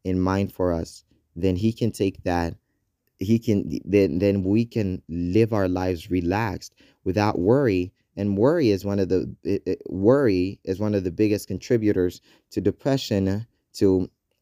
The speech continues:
mental health, to certain mental health issues. And so when we deal with that, we have, uh, less depression,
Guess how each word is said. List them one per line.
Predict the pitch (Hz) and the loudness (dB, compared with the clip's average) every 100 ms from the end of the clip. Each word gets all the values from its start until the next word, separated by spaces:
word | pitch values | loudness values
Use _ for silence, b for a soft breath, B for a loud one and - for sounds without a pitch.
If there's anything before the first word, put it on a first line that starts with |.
| - | -6
mental | 104 127 139 131 117 | 0 2 2 2 2
health, | 104 98 - _ _ - | 2 -2 -6 _ _ -12
to | 107 | -6
certain | 131 131 117 | -2 0 -2
mental | 104 104 98 | -2 -2 0
health | 92 87 | 0 -2
issues. | - 90 - 87 85 - b b b - | -6 -8 -4 -4 -6 -10 b b b -6
And | 104 98 | -4 0
so | 107 104 98 _ _ _ _ _ _ _ | 4 4 2 _ _ _ _ _ _ _
when | 113 113 | 0 2
we | |
deal | 98 127 165 147 | 2 4 4 4
with | 90 | 0
that, | - 85 85 - _ _ _ | -2 -4 -4 -10 _ _ _
we | 92 107 | -6 -2
have, | 104 90 85 _ _ _ _ _ _ _ - | -2 -4 -10 _ _ _ _ _ _ _ -6
uh, | 95 - | -6 -2
less | 98 110 160 - | 2 4 2 0
depression, | 135 - 160 190 107 90 | -8 -6 -6 -4 -4 -6